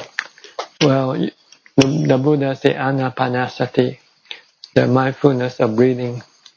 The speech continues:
You, when you cl-, sit down, close your eyes and focus your attention at y-, on your breathing, at the tip of your nose, your breath come in and out. Just watch your breath.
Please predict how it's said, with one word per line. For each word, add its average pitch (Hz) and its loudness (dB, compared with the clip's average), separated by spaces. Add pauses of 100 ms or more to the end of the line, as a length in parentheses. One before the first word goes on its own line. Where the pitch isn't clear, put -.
(480)
You, 131 2
when 131 0
you 123 2
cl-, - -12 (100)
sit 131 4
down, 127 -4
close 127 0
your 123 2
eyes 123 -6
and 120 0
focus 127 0
your 127 2
attention 123 -2
at 117 -2
y-, 110 -6
on 143 0
your 120 2
breathing, 120 -2 (1040)
at 123 4
the 123 0
tip 135 2
of 120 -10
your 120 0
nose, 120 -2 (680)
your 135 4
breath 123 -4 (340)
come 127 0
in 123 0
and 117 -6
out. 120 -4 (520)
Just - 2
watch 131 0
your 123 0
breath. 117 -2